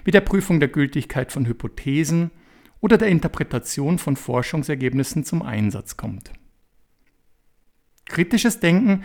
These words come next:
umfasst das Hinterfragen von Informationen, die Berücksichtigung und Abwägung verschiedener Perspektiven, das Ziehen evidenzbasierter Schlussfolgerungen und die Entwicklung logischer Argumente.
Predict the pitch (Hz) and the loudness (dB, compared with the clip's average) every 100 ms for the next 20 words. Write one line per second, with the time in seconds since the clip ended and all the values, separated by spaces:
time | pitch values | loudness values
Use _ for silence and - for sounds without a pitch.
0 | - - 175 151 170 190 - - 170 - | -8 -4 0 2 2 0 -4 -6 -4 -2
1 | 151 135 - - 107 123 165 208 202 196 | -2 -2 -6 -6 -2 0 0 0 0 0
2 | 147 127 117 - - 117 123 156 165 165 | 0 0 -2 -2 -4 -2 0 0 0 -2
3 | _ _ _ _ _ _ _ _ _ - | _ _ _ _ _ _ _ _ _ -20
4 | - - 139 - - 123 170 - 202 196 | -8 -2 -2 -2 -4 0 0 2 0 0
5 | 190 160 123 156 - 165 165 170 - 131 | 2 4 2 0 -4 -2 0 -2 -4 -6
6 | 156 151 143 - 117 - - - - 135 | -4 -2 -2 -2 -6 -6 -10 -10 -8 -6
7 | 165 185 196 - _ _ _ _ _ _ | -2 -2 -4 -12 _ _ _ _ _ _
8 | _ _ _ _ - 147 - - 208 226 | _ _ _ _ -8 -8 -8 -2 4 6
9 | 233 - - - 156 151 165 214 240 - | 6 2 -8 -2 0 4 6 6 6 2
10 | 240 - 190 196 180 175 185 - 190 196 | -4 0 0 0 -4 -2 -4 -4 -4 -2
11 | 185 180 180 180 185 - _ _ _ _ | 0 2 4 4 0 -4 _ _ _ _
12 | _ 185 185 - - - 135 127 165 170 | _ 2 2 0 -20 -4 2 2 2 0
13 | 185 160 123 123 151 135 - 147 160 117 | 2 2 2 0 0 -4 -4 -4 0 0
14 | 98 - 98 | 0 -4 -10